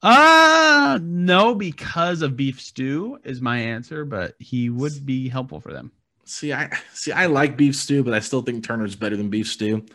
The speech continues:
Speaker 1: Yes, but the, their, their timeline, if they're going to Turner,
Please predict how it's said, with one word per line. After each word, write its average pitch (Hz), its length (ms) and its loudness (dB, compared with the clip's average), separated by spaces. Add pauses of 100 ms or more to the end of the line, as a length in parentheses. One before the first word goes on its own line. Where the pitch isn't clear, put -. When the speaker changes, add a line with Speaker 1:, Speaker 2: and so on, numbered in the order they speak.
(260)
Speaker 1:
Yes, 160 260 -4
but 180 260 -6
the, 156 300 -4
their, 147 480 0
their 139 180 -4
timeline, 147 640 -2
if 123 120 -4
they're 127 100 -2
going 127 320 0
to 120 100 -2
Turner, 143 720 -4